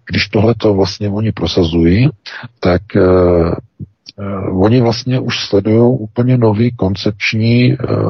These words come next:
model fungování celého světa.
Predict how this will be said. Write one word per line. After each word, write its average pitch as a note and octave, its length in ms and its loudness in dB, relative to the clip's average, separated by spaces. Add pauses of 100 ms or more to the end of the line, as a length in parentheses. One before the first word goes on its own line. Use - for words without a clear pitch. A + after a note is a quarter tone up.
(160)
model G2 720 4
fungování F#2+ 880 0
celého F#2+ 480 0
světa. G2 500 -2